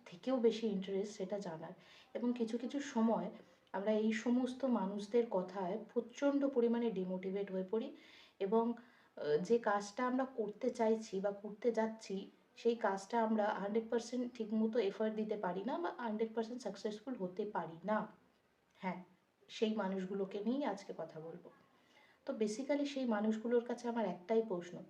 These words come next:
তোমাদের ফ্যামিলিতে কোনো লোক নেই, তোমাদের কোনো কাজ নেই, তোমরা কেন আমাদের লাইফে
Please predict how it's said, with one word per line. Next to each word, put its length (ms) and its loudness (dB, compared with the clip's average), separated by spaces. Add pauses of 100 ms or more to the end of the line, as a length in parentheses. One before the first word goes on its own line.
(400)
তোমাদের 400 2
ফ্যামিলিতে 460 2
কোনো 260 0
লোক 280 -4
নেই, 100 -4 (580)
তোমাদের 500 2
কোনো 240 0
কাজ 360 2
নেই, 160 2 (560)
তোমরা 240 0
কেন 680 2 (560)
আমাদের 500 4
লাইফে 520 0